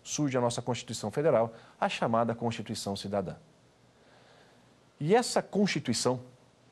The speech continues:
ela tem balizas, tem princípios que são muito claros, são princípios de proeminência,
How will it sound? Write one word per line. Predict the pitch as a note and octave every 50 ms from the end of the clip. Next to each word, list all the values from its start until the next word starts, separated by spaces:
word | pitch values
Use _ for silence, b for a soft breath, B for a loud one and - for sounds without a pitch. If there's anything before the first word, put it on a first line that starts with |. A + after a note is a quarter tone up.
| _
ela | - B2+ C#3+ C#3+
tem | - E3 F3+
balizas, | F3 C#3 B2+ A#2+ B2 E3+ E3+ D#3 D3+ F3 C#3 G2 F#2 F2+ -
tem | - E3 E3+
princípios | - - G#3 G#3 G3 - - - - F3 F3+ F3+ - F#3 F3+ -
que | - -
são | - - F3+
muito | F3 E3+ F3+ F3 F3+ F3+
claros, | - - C#3+ B2+ A#2 G#2 G2 G2 F#2 -
são | - C3+
princípios | B2+ - C#3 A#2+ - - D#3 C#3 - D3
de | C3 C3+ C#3 A#2 G2 B B B B B B B _ _
proeminência, | F3 F#3 F#3+ F3 D#3 C3+ C3+ D#3 F3 F#3+ F3+ - - - D#3+ D3 C3 A2+